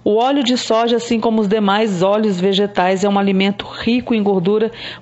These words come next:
polissaturadas como ômega três e ômega seis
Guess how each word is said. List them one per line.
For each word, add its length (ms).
polissaturadas 920
como 240
ômega 360
três 340
e 60
ômega 320
seis 360